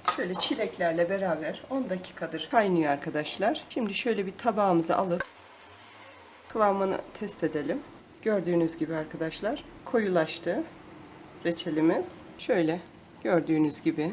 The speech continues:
gayet güzel bir kıvamda. Şimdi ben bu reçelleri şöyle ocağımızın üzerindeyken şöyle ufak kavanozlara alacağım. Böyle ufak kavanozlarda daha kullanması daha pratik oluyor arkadaşlar. Bu şekilde ağzına kadar dolduralım.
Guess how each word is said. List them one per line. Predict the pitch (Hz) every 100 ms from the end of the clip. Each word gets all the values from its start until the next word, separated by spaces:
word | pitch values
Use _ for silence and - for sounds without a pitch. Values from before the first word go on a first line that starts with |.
| - 208
gayet | 185 139 170 - -
güzel | 180 180 165
bir |
kıvamda. | 165 170 151 139 139 156 -
Şimdi | - 233 185
ben | 220 214
bu | 196 185
reçelleri | 220 - 196 170 160 156 180 247
şöyle | - 247 185
ocağımızın | 196 208 214 180 160 175
üzerindeyken | - 196 208 185 165 151 147 170 208 - - - -
şöyle | - 175
ufak | - - 214 -
kavanozlara | - 214 196 175 156 160 160 165
alacağım. | 190 180 - 147 180 - -
Böyle | 277 185
ufak | 226 226 220
kavanozlarda | - 202 196 185 185 170 165 185
daha | 190 208 - -
kullanması | 233 220 185 165 - 180 - -
daha | 175
pratik | 180 - 143 135 -
oluyor | 135 139 139
arkadaşlar. | 135 139 139 139 139 175 202 - - -
Bu | 262
şekilde | 208 185 151 139 185 - -
ağzına | 254 233 214 190
kadar | 214 190 185 180
dolduralım. | 220 220 202 175 160